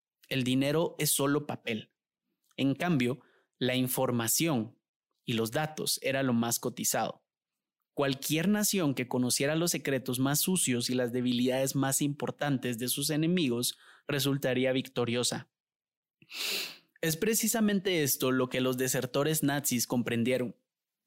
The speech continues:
Antes de partir, se aseguraron, se aseguraron de coger toda la información que habían recolectado de todos sus enemigos, Estados Unidos, la Unión Soviética, Europa Occidental,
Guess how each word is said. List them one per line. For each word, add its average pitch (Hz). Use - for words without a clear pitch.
Antes 139
de 143
partir, 143
se -
aseguraron, 135
se -
aseguraron 147
de 226
coger 143
toda 135
la 147
información 156
que 120
habían 120
recolectado 127
de 113
todos 120
sus -
enemigos, 123
Estados 131
Unidos, 143
la 127
Unión 123
Soviética, 127
Europa 127
Occidental, 131